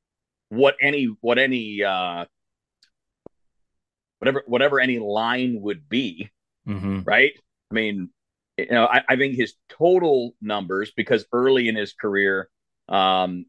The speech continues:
Speaker 1: he wasn't great. Uh, I think total numbers are probably, like, if you look at him compared to the league, he wasn't as dominant as Manny Ramirez or A-Rod or whatever. But, I mean, six hundred home runs would get you in without a doubt, right?
Speaker 2: Right,
Speaker 1: I mean,
Speaker 2: right.
Speaker 1: there's,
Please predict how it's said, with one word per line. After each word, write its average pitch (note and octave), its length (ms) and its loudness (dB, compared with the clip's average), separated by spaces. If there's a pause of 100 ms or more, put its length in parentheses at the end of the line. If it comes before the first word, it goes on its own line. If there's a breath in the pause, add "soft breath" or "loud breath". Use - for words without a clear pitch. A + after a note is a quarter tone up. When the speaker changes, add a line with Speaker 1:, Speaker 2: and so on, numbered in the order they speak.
Speaker 1:
he A#2 120 -6
wasn't G2 360 -2
great. F2+ 380 -6 (280)
Uh, F2 280 4 (200)
I A#2+ 120 4
think A#2+ 200 0
total D3+ 440 4
numbers G#2+ 420 -4
are G#2 60 -4
probably, A2 260 -2
like, G#2+ 140 0
if F#2+ 80 -20
you A#2 80 0
look A2 120 0
at A2 140 0
him G#2+ 260 -6
compared A2+ 380 0
to - 80 -18
the F#2+ 80 -8
league, G2 340 -8 (280)
he B2+ 80 4
wasn't A#2 260 4
as G2 120 0
dominant G2+ 420 0
as F2 260 -2 (220)
Manny G2+ 340 0 (260)
Ramirez F#2 460 0
or F#2+ 80 -2
A-Rod F2 840 -4
or E2+ 60 -4
whatever. F2 440 -4 (420)
But, A#2 320 2 (140)
I A#2+ 60 -2
mean, G2 380 -4 (300)
six - 240 -4
hundred A#2 220 2
home A2+ 180 2
runs G#2 300 0
would F#2+ 120 -4
get G2+ 200 -2
you G2+ 80 0
in G2+ 80 -2
without F#2 240 -2
a D#2+ 40 -14
doubt, E2+ 300 -4
right? G2+ 220 0 (520)
Speaker 2:
Right, G#2+ 320 0
Speaker 1:
I - 40 -10
mean, G#2 120 2
Speaker 2:
right. F2+ 220 2 (220)
Speaker 1:
there's, A#2 240 2